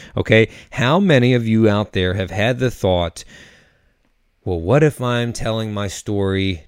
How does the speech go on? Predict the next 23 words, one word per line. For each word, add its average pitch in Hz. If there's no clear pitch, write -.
too 92
much, -
too 123
often? -
I'm 92
just 117
saying 113
the 98
same 123
thing 127
over 110
and 104
over 87
again. 82
Won't 101
people 123
get 110
tired 76
of -
that?" -
So 104
I 104
was 98